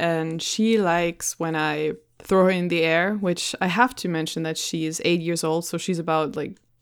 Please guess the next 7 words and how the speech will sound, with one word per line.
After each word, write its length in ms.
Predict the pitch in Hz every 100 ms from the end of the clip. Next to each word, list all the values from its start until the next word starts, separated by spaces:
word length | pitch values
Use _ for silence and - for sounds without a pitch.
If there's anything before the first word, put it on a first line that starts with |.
| -
a 20 | 147
hundred 480 | 185 170 165 165 -
thirty 280 | 156 160 180
centimeters, 600 | - 208 214 226 247 180
like, 160 | 160
four 380 | - 170 165 165 - - - - - 175 202
four-ish. 840 | 277 392 403 392 - 320 381 -